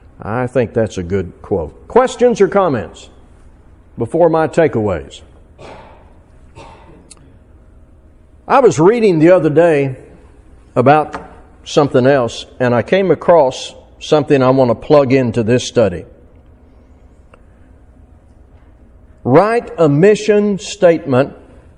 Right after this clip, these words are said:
for your family. Sit down with your family and talk it over. Have your Bible open and write out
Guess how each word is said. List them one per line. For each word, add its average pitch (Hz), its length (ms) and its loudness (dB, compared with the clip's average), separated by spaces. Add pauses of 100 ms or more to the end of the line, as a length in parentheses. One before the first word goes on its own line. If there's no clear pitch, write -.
(500)
for 127 220 0
your 117 200 0
family. 107 640 -4 (1700)
Sit 214 220 0
down 208 280 0
with 170 200 0
your 202 120 4
family 127 520 0
and 175 120 -4
talk 185 340 0
it 190 100 4
over. 139 500 0
Have 151 240 2
your 185 140 2
Bible 143 480 2
open 139 480 2
and 113 260 -2
write 185 280 2
out 151 420 -2